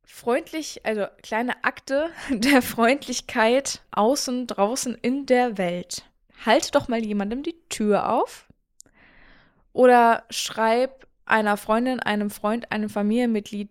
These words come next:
dass du an diese Person denkst, auch wenn du eigentlich gerade keine Zeit hast. Oder bedank dich ehrlich bei anderen Menschen, vor allem Menschen, die dir eine Dienstleistung anbieten. Bedank dich ehrlich und freundlich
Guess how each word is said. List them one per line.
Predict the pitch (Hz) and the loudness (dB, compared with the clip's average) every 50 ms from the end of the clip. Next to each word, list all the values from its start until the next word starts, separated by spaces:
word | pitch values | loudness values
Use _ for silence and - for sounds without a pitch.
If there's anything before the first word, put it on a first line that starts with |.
| _ - | _ -2
dass | 208 208 208 - | -2 -2 -2 -4
du | - 220 | -6 -4
an | 214 202 | -4 -4
diese | 208 208 202 | -4 -6 -6
Person | - - 208 196 202 202 196 196 | -6 -6 -4 -4 -4 -4 -6 -4
denkst, | - 208 202 196 202 226 269 320 - - - - - _ _ _ _ _ _ _ | -4 -4 -2 -2 -2 -2 -4 -4 -6 -10 -12 -14 -20 _ _ _ _ _ _ _
auch | _ - 208 202 | _ -4 -2 0
wenn | 220 214 | 0 0
du | 214 208 | 0 0
eigentlich | 175 196 208 220 - - | 0 0 0 -2 -4 -6
gerade | - - 208 202 208 | -4 -2 -2 -2 -2
keine | - - - 220 208 214 214 | -4 -6 -4 -4 -4 -4 -6
Zeit | - - 202 202 202 - - | -6 -6 -6 -6 -6 -8 -10
hast. | 240 269 - - - - _ _ _ _ _ _ _ _ _ _ _ _ _ _ _ _ _ _ _ _ _ - | -12 -12 -12 -14 -18 -20 _ _ _ _ _ _ _ _ _ _ _ _ _ _ _ _ _ _ _ _ _ 0
Oder | 226 226 226 220 226 220 214 214 214 220 - _ _ _ _ _ - | 2 4 4 6 6 6 6 6 4 2 -2 _ _ _ _ _ -8
bedank | 220 214 226 202 208 - 220 214 220 285 277 - | -2 -2 -2 0 2 4 4 4 4 2 -2 -4
dich | - 262 254 - - _ - | -4 -4 -4 -4 -6 _ 0
ehrlich | - 214 226 233 233 233 202 175 165 165 - - - - _ _ _ _ _ _ _ _ _ - | 2 4 4 6 4 4 2 0 -2 -6 -8 -10 -12 -14 _ _ _ _ _ _ _ _ _ -14
bei | 208 - 208 196 190 190 190 185 185 190 190 185 - _ _ _ _ | -6 -2 0 2 2 2 2 2 2 0 -2 -4 -8 _ _ _ _
anderen | - - 202 214 220 233 214 202 190 190 190 | -6 -2 -2 0 0 0 0 -2 -2 -2 -2
Menschen, | 190 196 240 269 - - 190 175 180 190 | -2 -2 -2 -2 -4 -4 -6 -6 -8 -8
vor | - - - - - | -10 -10 -8 -6 -4
allem | 196 190 196 196 | -4 -2 -2 -2
Menschen, | 190 185 202 214 - - 208 202 | -2 -2 -4 -4 -4 -4 -4 -4
die | 202 202 | -4 -4
dir | 190 202 208 196 | -4 -2 -2 -2
eine | - 196 196 196 | -2 -2 -4 -4
Dienstleistung | 185 202 220 269 277 - - - 185 - - - - - - | -2 -4 -4 -4 -6 -8 -8 -8 -8 -6 -8 -10 -10 -12 -10
anbieten. | - 185 185 180 - - 185 185 - 196 190 | -6 -6 -6 -6 -8 -10 -14 -8 -6 -6 -6
Bedank | 185 190 185 - 190 196 233 294 - - - _ | -6 -6 -6 -4 -2 -2 -2 -4 -8 -12 -12 _
dich | - 247 240 - - - | -8 -8 -8 -8 -6 -2
ehrlich | 254 269 294 320 349 339 - - | 0 0 2 0 -2 -4 -4 -2
und | - 254 247 240 | 0 0 0 0
freundlich | - - - - 208 208 208 220 214 - 202 214 247 - - - | -2 -4 0 4 4 4 4 2 0 0 0 2 2 0 -4 -8